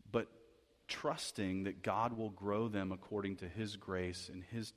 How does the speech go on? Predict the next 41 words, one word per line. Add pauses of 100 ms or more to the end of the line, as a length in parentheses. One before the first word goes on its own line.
timing (260)
in
His
ways. (1700)
We're
to
be
true
to
the
values
of
Christ,
and
we're
be, (160)
to
be
true
to
the
people (120)
of
Christ. (720)
There,
here's
the
other
thing
you
notice (840)
that
Paul
is
doing (420)
throughout
this
passage.
He
is
relating